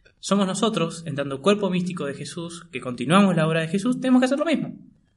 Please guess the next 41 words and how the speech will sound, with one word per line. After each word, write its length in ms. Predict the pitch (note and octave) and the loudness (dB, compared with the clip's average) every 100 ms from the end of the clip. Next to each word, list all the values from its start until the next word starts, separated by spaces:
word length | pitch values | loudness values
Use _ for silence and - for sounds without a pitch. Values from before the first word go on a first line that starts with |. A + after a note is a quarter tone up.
| _ _ | _ _
O 20 | |
sea, 220 | - F3+ F3 | -8 -4 0
no 80 | |
hay 140 | A3 A3 | 2 2
tantas 280 | G3+ F#3 G3+ | 0 2 2
vueltas, 320 | C#4 - - | 0 -2 -4
tenemos 200 | F#3+ G3 | -4 -4
que 80 | F#3+ | 0
hacer 100 | G3+ | 2
lo 80 | |
mismo 180 | A#3 C4+ | 4 4
que 80 | B3 | 2
hacía 160 | F#3+ F#3+ | 0 0
Jesús 280 | F#3+ G3+ | 0 -2
con 340 | G#3 G3+ A3+ - - - - | 0 -2 -2 -6 -12 -18 -12
la 100 | D3+ | -6
gente 220 | F3+ F3 | -2 0
de 20 | |
su 140 | D#3 D#3 | 0 -2
tiempo, 400 | C#3 B2 B2 - | -2 -4 -8 -8
por 100 | D#3 | -6
ejemplo, 380 | F3 G3 A3 | -4 -4 -2
con 120 | G3+ B2+ | -2 -2
María 220 | C3+ D3+ | -2 0
Magdalena 640 | F3 G#3 F3 F3 F3+ F3+ | 0 0 2 2 2 2
y 100 | E3 | 2
con 380 | C3 B2 B2 - - - _ | 0 -4 -8 -12 -16 -20 _
otras 240 | C#3+ C#3+ | -6 -4
personas, 340 | - C3 C3 B2+ | -4 -6 -6 -6
pero 200 | G3 G#3+ | -4 -2
lo 120 | A#3+ | 2
mismo, 440 | C4+ A#3 - - - - - _ _ | 4 4 2 -2 -8 -18 -20 _ _
no 120 | G3+ | -2
otras 180 | F#3+ D#3 | -2 -2
cosas. 460 | - C#3 - - - _ | -6 -12 -16 -20 -20 _
Y 140 | D#3+ | -4
ese 160 | F3 G3+ | 0 2
mensaje 340 | F#3+ G#3 G3 | 4 2 2
de 60 | F3+ | 0
Jesús 340 | F3+ G#3+ A3 - | 0 -2 -2 0
incluye, 720 | D#3+ D#3+ G#3 A3+ B3+ C4 | 0 2 2 2 0 -2